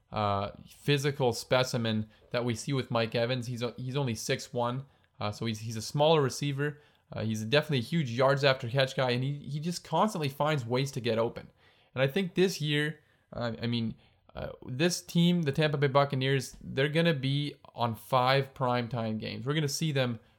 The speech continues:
five times on nationally televised games. Obviously, with Tom Brady there, um, you get an upgrade at the quarterback position. Uh, to me, uh, this could be a potential for Chris Godwin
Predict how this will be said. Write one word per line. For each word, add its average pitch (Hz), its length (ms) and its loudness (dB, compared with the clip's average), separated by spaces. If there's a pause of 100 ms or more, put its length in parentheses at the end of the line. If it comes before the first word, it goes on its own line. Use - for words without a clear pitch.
five 143 460 2
times 110 540 -2
on 107 180 -2
nationally 120 380 2
televised 110 540 2
games. 113 400 -4 (340)
Obviously, 127 300 -2
with 120 200 -4
Tom 139 300 2
Brady 127 300 4
there, 123 380 2 (340)
um, 101 520 -2
you 120 320 -6
get 131 140 2
an 123 80 -6
upgrade 135 380 0
at 127 100 0
the 131 60 -8
quarterback 127 520 2
position. 120 560 -2 (480)
Uh, 107 260 4 (140)
to - 120 -4
me, 151 440 2 (400)
uh, 107 320 -2
this 123 480 0
could 143 300 0
be 147 180 0
a 135 60 4
potential 135 500 0
for 120 160 -6
Chris 143 380 0
Godwin 120 560 2